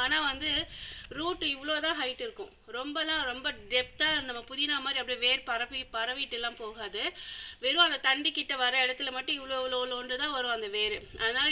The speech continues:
இதை வந்து நீங்க clear பண்ணணும்னு நினைச்சாலும் ரொம்ப ஈஸியா clear பண்ணிடலாம். நம்ம புதினா வந்து அந்த மாதிரி பண்ண முடியாது, அவ்வளோ easy இல்ல. அது நீங்க என்னதான் பிடுங்கி விட்டாலும் அது திருப்பி வளர ஆரம்பிக்க தான் செய்யும். ஆனா இது வந்து ரொம்ப, ரொம்ப easy வளர்க்குறது.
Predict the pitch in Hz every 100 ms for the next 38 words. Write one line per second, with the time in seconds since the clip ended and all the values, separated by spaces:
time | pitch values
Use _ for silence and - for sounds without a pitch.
0 | 269 254 269 294 254 277 294 294 277 269
1 | 285 269 247 254 269 285 262 262 269 262
2 | 269 277 269 247 247 226 208 202 190 -
3 | - - - - - - - 277 294 302
4 | 330 330 302 294 269 254 254 247 254 254
5 | 247 247 233 214 208 247 294 254 247 247
6 | 262 262 254 240 240 226 220 220 214 226
7 | 254 269 254 254 254 240 247 262 233 240
8 | 226 269 247 226 233 233 220 226 220 220
9 | 240 262 214 202 269 - - - - -
10 | - - - 247 294 285 285 302 294 311
11 | 269 277 285 294 311 285 285 285 247 254
12 | 269 254 233